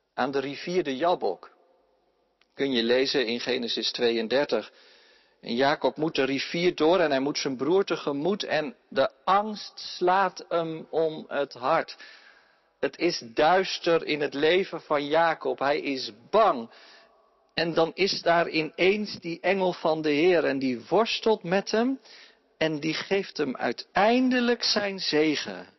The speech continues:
Zodat de dag aanbreekt en het licht opgaat en Jacob zegt, inderdaad, in de nacht is het gebeurd. Ineens was daar God. Of een ander voorbeeld.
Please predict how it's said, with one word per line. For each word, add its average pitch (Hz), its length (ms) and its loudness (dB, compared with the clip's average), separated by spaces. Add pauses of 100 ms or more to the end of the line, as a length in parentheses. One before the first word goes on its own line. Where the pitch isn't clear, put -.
(640)
Zodat 147 640 2
de 117 200 -4
dag - 400 2
aanbreekt 170 760 0
en 143 100 -4
het 131 120 -8
licht 165 540 -2
opgaat 170 640 -2
en 127 200 -6
Jacob 147 500 -2
zegt, - 400 -2
inderdaad, 127 680 -4 (400)
in 139 200 -4
de 117 120 -2
nacht 156 560 -4
is 151 160 -8
het - 140 -14
gebeurd. 120 680 -6 (600)
Ineens 135 500 -8
was 143 180 -6
daar 131 120 -4
God. - 380 -10 (3250)
Of - 140 -12
een 139 100 -4
ander 165 300 0
voorbeeld. 160 680 2